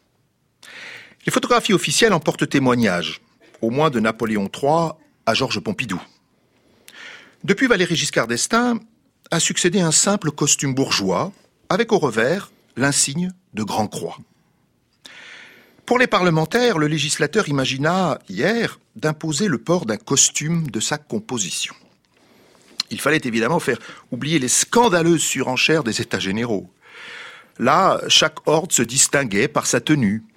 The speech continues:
La noblesse par son parement d'étoffe d'or, son chapeau à plumes blanches. Le haut clergé par ses soutanes violettes ou ses bonnets carrés.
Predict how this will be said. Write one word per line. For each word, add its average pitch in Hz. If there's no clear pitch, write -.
La 110
noblesse 110
par -
son -
parement 98
d'étoffe 101
d'or, 98
son 98
chapeau 110
à 95
plumes 143
blanches. 110
Le 135
haut 196
clergé 185
par 156
ses 147
soutanes 104
violettes 117
ou 101
ses 120
bonnets 104
carrés. 110